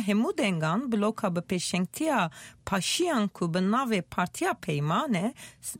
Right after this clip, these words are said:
heftê point çelû sê ji sedî deng girtiye. Gora encama hij-, hij-, bijarina Partiya Xweşxaliya Ermenistanê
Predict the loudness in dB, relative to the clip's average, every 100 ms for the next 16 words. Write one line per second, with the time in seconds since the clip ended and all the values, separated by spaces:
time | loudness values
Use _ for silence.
0 | -16 -20 -20 -20 -14 -4 -4 -2 -2 0
1 | 0 -4 -20 -20 -6 0 2 2 0 0
2 | 0 -2 0 0 0 0 -2 0 0 0
3 | 0 0 0 -2 -4 -4 -2 -2 -4 -8
4 | -16 -2 0 2 2 0 0 2 0 2
5 | 0 0 0 -2 -4 -12 -10 0 0 0
6 | -4 -4 -2 0 2 2 0 0 -2 -6
7 | -14 -12 -2 -2 0 0 0 -2 -2 -2
8 | 0 2 2 2 2 2 2 2 0 0
9 | 0 2 2